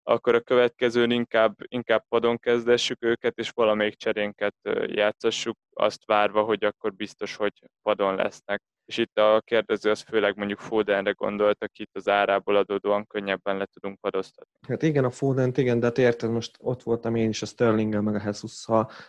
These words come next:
Speaker 2: Egyszerűen nem, nem gondolkoztam el azon, hogy most valamelyiket lepadoztassam. Még a Pool ellen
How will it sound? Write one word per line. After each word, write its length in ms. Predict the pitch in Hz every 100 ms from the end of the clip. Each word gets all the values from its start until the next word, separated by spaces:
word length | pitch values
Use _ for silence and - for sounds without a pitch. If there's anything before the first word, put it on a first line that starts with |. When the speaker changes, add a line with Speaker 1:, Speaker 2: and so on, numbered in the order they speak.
| _
Speaker 2:
Egyszerűen 460 | - - 120 117 117
nem, 180 | 135 131
nem 320 | 110 123 113
gondolkoztam 840 | 101 101 98 101 101 - - 101 104
el 120 | 101
azon, 360 | 98 101 101
hogy 180 | 98 98
most 260 | 98 101 -
valamelyiket 500 | 104 101 101 101 98
lepadoztassam. 840 | 98 - - - _ - - 95
Még 200 | 107 107
a 40 | 113
Pool 340 | 123 120 107
ellen 440 | 104 101 104 95